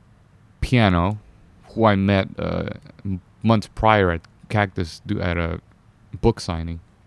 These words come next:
Really g-, nice guy. You had Ross Valory on bass guitar, Steve Smith, the great Steve Smith on drums, and Neil Schon, the constant member on guitar.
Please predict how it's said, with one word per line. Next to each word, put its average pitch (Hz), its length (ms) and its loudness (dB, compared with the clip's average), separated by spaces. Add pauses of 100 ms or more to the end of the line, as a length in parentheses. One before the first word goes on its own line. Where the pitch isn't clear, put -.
(720)
Really 107 280 4
g-, 87 140 -2 (160)
nice 87 280 -2
guy. 78 300 0 (2250)
You 107 100 -2
had 113 120 2
Ross 117 280 6
Valory 101 380 6
on 90 300 0 (160)
bass 98 200 -2
guitar, 95 720 0
Steve - 360 -2
Smith, 110 440 2
the 98 100 0
great 104 320 -4
Steve 113 340 -4
Smith 104 380 -2
on 85 140 -2
drums, 85 560 -2 (2000)
and 95 640 2
Neil 95 220 2
Schon, 113 480 -4 (240)
the 95 80 -8
constant 104 680 -2
member 104 420 -2 (140)
on 90 140 -6
guitar. 95 440 -6